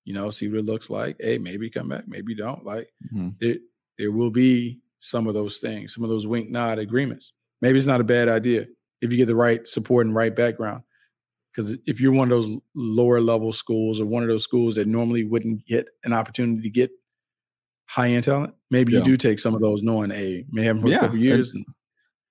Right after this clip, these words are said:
Speaker 2: not only can they help you with some of those guys coming in the front door,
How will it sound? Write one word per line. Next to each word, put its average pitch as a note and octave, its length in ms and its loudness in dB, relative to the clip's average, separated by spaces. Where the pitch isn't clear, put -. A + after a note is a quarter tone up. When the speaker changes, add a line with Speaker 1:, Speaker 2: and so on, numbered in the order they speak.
Speaker 2:
not E3 180 4
only A#3 160 6
can F3+ 120 2
they D3 100 4
help C#3+ 220 2
you C3+ 100 6
with A#2+ 120 4
some B2 140 2
of A2+ 40 2
those A2 140 4
guys A2 200 0
coming A2 220 2
in G2 60 0
the F2 80 -4
front - 320 -4
door, B2+ 340 -4